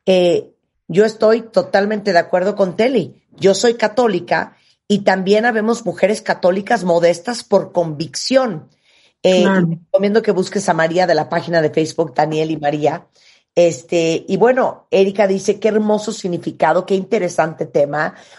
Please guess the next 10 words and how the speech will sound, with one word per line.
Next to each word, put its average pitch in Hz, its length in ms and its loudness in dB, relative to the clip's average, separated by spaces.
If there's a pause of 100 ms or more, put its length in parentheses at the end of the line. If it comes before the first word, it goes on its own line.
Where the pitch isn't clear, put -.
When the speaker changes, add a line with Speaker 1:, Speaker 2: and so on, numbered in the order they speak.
(100)
Speaker 1:
Otros 220 360 0
dicen, 180 500 -2 (220)
"Mil 240 300 2
gracias, 226 380 -2
Teli, 220 220 -2
por 220 200 -4
compartir". 226 640 -2 (300)
Hoy 302 300 4 (300)
Speaker 2:
Wow. 190 260 2
Speaker 1:
ya 175 160 0